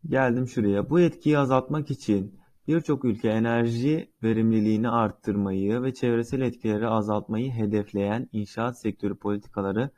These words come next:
uygulamaya başladı. Bu cümlede amaç sonuç ilişkisi var. Dolayısıyla buna artı dedim. Devam edelim. Bu politikalara gereken önemin verilmemesi durumunda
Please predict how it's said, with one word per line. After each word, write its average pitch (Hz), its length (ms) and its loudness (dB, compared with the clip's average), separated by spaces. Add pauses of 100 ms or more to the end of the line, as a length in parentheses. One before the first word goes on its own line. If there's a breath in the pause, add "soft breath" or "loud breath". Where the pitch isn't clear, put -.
(300 soft breath)
uygulamaya 107 560 0
başladı. 104 480 -2
Bu 160 120 2
cümlede 120 520 0 (420 soft breath)
amaç 131 280 0
sonuç - 560 -4 (240)
ilişkisi 101 520 -6
var. 104 300 -4
Dolayısıyla 110 520 -2
buna 104 220 -4
artı - 420 -10
dedim. 113 420 -2 (840 loud breath)
Devam 120 320 4
edelim. 107 460 0 (520 soft breath)
Bu 165 120 2
politikalara 147 920 4
gereken 127 580 2
önemin 123 340 2
verilmemesi 117 720 2
durumunda 98 840 4